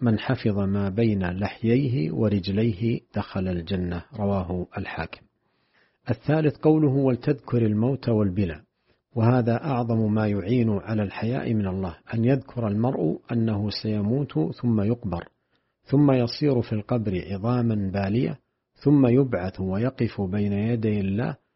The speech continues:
ويحاسبه على ما قدم في هذه الحياة، فهذا كله يحرك فيه الحياء من الله،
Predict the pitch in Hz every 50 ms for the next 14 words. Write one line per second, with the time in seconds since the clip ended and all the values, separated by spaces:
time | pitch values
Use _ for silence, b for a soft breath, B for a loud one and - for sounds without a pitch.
0 | _ _ _ _ 120 123 127 117 - - - 127 - - - 151 143 135 135 123
1 | 113 120 - 90 113 110 110 107 104 104 104 101 98 - _ 127 123 123 117 110
2 | 107 101 101 98 95 - 95 92 87 95 110 117 110 95 101 92 78 95 104 104
3 | 107 - - 110 92 - - - 85 85 82 - _ _ b b b b b b
4 | b b b b b _ _ - 107 107 127 147 139 127 135 127 117 - - -
5 | 151 147 135 123 113 101 107 101 95 90 - - - 127 123 120 117 110 - -
6 | 101 - 117 123 120 104 107 104 98 - - - 104 104 123 - 143 135 123 123
7 | 117 107 101 101 92 85 82